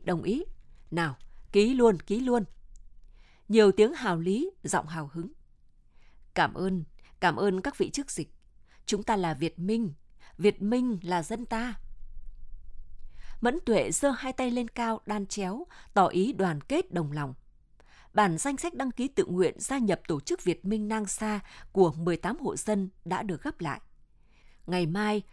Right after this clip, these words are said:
Chánh hội Bá Lâu sẽ đến với các xã khác trong tổng giới phiên. Đào Đình Bảng và Sư Thầy Thiện ra tổng Động Lâm, Hoàng Mẫn Tuệ cùng Nguyễn Đức Quỳ vào tổng Lương Ca, tổng Hưng Khánh.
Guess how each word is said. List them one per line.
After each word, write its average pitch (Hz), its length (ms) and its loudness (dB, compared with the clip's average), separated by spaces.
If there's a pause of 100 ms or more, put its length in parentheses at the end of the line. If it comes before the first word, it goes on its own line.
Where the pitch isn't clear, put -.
(260)
Chánh 214 200 0
hội 233 180 2
Bá 208 160 0
Lâu 269 340 2 (180)
sẽ - 340 0
đến 214 300 4
với 208 180 2
các - 200 -6
xã - 140 0
khác 311 280 -4 (120)
trong 220 180 -2
tổng 160 240 -2
giới 180 200 -4
phiên. 190 300 -2 (800)
Đào 190 280 4
Đình 180 220 2
Bảng 170 240 2
và 175 140 -2
Sư 294 200 -2
Thầy 196 200 0
Thiện 170 280 0 (400)
ra 208 280 2
tổng 151 280 -2
Động 156 180 -4
Lâm, 226 280 0 (360)
Hoàng 185 320 2
Mẫn 262 220 -2
Tuệ 180 400 2
cùng 180 160 2
Nguyễn 185 180 0
Đức 349 220 0
Quỳ 170 300 4 (200)
vào 170 240 2
tổng 151 280 0
Lương 220 200 -2
Ca, 208 340 -4 (220)
tổng 151 220 -2
Hưng 196 160 -4
Khánh. 180 340 -8